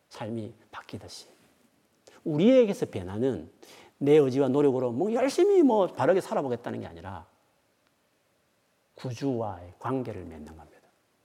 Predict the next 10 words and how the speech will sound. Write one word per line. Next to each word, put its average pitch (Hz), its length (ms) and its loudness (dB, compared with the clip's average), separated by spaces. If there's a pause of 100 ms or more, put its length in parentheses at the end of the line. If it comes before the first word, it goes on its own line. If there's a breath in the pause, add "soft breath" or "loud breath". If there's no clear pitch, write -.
(680)
복을 175 420 6
받는 78 320 -12
겁니다. - 380 -20 (1160)
그리고 139 200 0
그분께 151 520 2
계속 165 400 -4
내가 120 280 0
나아가는 120 440 -2
겁니다. 82 360 -20 (360)
그러면 123 680 2